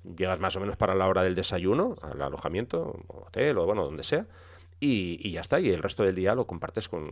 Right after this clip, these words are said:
con la persona o con las personas que viajan contigo. Eh, yo creo que es una, una, una buena forma, ¿no? Eh, otra cosa es que te digan, "No, no, no, es que no,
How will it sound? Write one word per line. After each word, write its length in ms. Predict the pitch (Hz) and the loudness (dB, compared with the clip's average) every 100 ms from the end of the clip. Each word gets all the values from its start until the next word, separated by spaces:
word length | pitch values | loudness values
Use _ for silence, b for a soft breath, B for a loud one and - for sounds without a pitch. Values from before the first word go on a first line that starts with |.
| 80 - | -10 -6
con 140 | 71 | -4
la 100 | 69 | -4
persona 320 | - - 113 | -4 -2 2
o 80 | 101 | 2
con 80 | 82 | 0
las 100 | - | -6
personas 340 | - 87 107 | -6 -4 -2
que 80 | 87 | 0
viajan 280 | 82 - 78 | -2 -2 -6
contigo. 420 | 71 78 151 - b b b b b - | -6 -2 -2 -2 b b b b b -2
Eh, 480 | 104 95 90 85 85 | 4 6 4 2 -2
yo 200 | 90 98 | -2 0
creo 160 | 98 110 | 2 2
que 80 | 147 | 0
es 100 | 107 | 0
una, 320 | 92 82 73 | 0 0 -2
una, 420 | 104 95 87 80 76 - - | -2 -2 0 0 -2 -4 -2
una 180 | 120 107 | 2 4
buena 200 | 104 - | 2 4
forma, 320 | - 127 92 | 4 6 2
¿no? 260 | 127 - - - - | 0 -4 -10 -20 -10
Eh, 360 | 87 82 82 82 - - - | -6 -6 -6 -10 -14 -10 -6
otra 200 | - 95 | -4 -2
cosa 160 | - | 0
es 60 | - | 2
que 80 | 123 | 4
te 80 | 117 | 6
digan, 240 | 117 110 | 6 6
"No, 120 | 143 | 8
no, 160 | 151 147 | 8 8
no, 220 | 147 113 | 8 6
es 80 | 98 | 4
que 180 | 135 127 | 2 4
no, 420 | 123 123 110 | 6 4 2